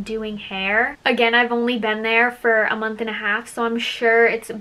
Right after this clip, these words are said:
bound to happen eventually. If it does ever happen, maybe I'll do a story time or, like,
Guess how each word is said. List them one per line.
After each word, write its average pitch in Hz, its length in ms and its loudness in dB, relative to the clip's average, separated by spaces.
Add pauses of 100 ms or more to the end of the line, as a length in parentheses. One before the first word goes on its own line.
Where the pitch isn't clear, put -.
bound 214 380 -2
to 240 80 -8
happen 214 480 -4
eventually. 285 840 -4 (340)
If 311 180 -2
it 330 120 2
does 240 220 4
ever 254 240 -2
happen, 262 760 -6
maybe 220 240 2
I'll 233 120 2
do 240 140 -4
a 233 60 -2
story 220 500 -4
time 220 500 -8
or, 208 260 0
like, 226 460 -4